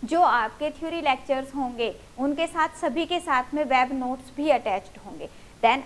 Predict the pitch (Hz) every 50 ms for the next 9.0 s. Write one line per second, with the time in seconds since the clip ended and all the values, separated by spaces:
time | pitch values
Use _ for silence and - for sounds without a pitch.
0 | - 233 269 277 262 226 226 226 220 226 254 254 262 277 269 - - 294 277 311
1 | 320 302 285 294 285 285 311 302 302 302 269 254 - 302 277 277 277 294 330 -
2 | - - - - - - - - 294 302 320 320 330 320 311 339 359 339 269 226
3 | 294 311 320 311 - - 269 277 277 277 - 330 311 - 349 - 311 285 302 330
4 | 339 330 302 311 359 359 - - - - 285 285 302 302 302 320 311 302 269 277
5 | 277 269 320 330 285 240 233 - - - 302 302 311 311 311 302 311 330 320 -
6 | 320 285 269 269 - 320 302 302 320 320 359 440 - - - - - - - -
7 | - - - - - - - - - - - - - - - - - - - -
8 | - - - - - - - 254 269 302 294 - - - 240 294 277 285 311